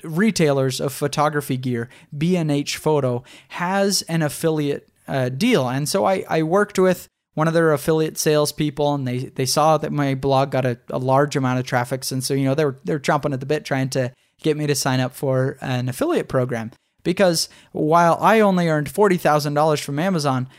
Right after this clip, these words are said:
that represents, like, a million dollars in, in gross sales earned by Amazon. So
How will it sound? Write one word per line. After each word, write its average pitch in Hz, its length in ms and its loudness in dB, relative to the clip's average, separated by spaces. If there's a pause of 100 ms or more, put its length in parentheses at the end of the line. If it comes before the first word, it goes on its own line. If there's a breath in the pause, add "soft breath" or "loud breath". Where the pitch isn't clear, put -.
(140 soft breath)
that 208 160 0
represents, 165 720 0
like, 139 220 -4
a 123 40 -2
million 165 840 2
dollars 143 520 2
in, 139 320 -4
in 143 200 -4
gross 135 280 2
sales 175 460 0
earned 151 240 -4
by 127 140 0
Amazon. 151 480 2
So 131 260 0